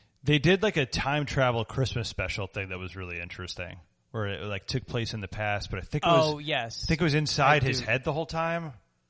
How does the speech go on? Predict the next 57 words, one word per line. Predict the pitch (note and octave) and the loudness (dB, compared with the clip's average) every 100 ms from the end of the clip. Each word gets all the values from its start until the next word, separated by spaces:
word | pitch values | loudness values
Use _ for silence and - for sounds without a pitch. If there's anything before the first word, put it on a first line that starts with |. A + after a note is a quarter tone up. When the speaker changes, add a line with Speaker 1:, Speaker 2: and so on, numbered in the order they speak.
| _ | _
Speaker 1:
<laughs> | - - - - - - - - D3+ D3+ | -8 -6 -10 -10 -8 -8 -10 -12 -8 0
Speaker 2:
Yeah, | E3 | 4
Speaker 1:
Yeah, | E3+ D#3 D3 C#3+ E3+ | 6 6 6 4 4
yeah, | D#3 C3+ | 6 6
Speaker 2:
'cause | D#3 | 6
Speaker 1:
it | |
was | F3 | 4
crazy. | - A2 G#2 F#2+ - | 2 -2 -2 -2 6
That | F3+ | 6
show | G#3 | 8
was | F3+ B2+ | 6 4
nuts. | A#2+ A#2 | 2 2
Speaker 2:
I | D#3+ | 0
mean, | |
he | D3 | 2
Speaker 1:
I | C#3 | 4
loved | C3 A#2+ B2+ | 4 4 2
it. | A#2+ B2 | -2 2
Great | D3 A2+ | 4 6
acting. | A2+ - | 4 2
Speaker 2:
There's | G#3+ B3 | 4 4
some | C#4 A#3 | 4 2
great, | G3+ F#3+ | 2 0
yeah, | F3 C3+ B2 | 0 0 0
I | |
mean, | D3+ C#3+ | -2 -4
yeah, | C3+ A2 G#2 G#2+ - | -4 -6 -6 -12 -14
I, | |
I, | A#2 - _ | -14 -14 _
I | A2 | -16
love | G2 G2+ | -16 -12
that | G2+ | 4
Speaker 1:
But | E3+ | 6
Speaker 2:
show. | |
Speaker 1:
I | G3 | 8
also, | G#3 - G#3 - | 6 6 4 4
I, | C#3 F#3 D#3+ - | 4 2 0 -4
I | F3+ | -2
liked | F#3+ A3 - - | -2 -4 -6 -12
the, | F#3+ G3 | -10 -6
uh, | F#3+ F3 | -6 -2
Robert | F3 F#3 | 0 2
Downey | E3 G3 E3 | 4 4 4
movies. | G#2 F#2 F2 - | 0 -2 -4 -6
I | G#2+ | -6
thought | D#3+ | -2
they | F#3+ | -2
were | F3+ | -2
pretty | F3+ D#3 | -4 -2
good. | D3+ C#3 D#2 - - | -2 -4 -6 -16 -10
They | |
were | A#2 | -6
pretty | - D3+ | -6 -6
fun. | - D3+ G2 E2 - _ | -2 -2 -2 -8 -18 _
The | A2+ A2+ | -2 0
Guy | B2 | 2
Ritchie. | B2+ C#3+ - | 4 2 0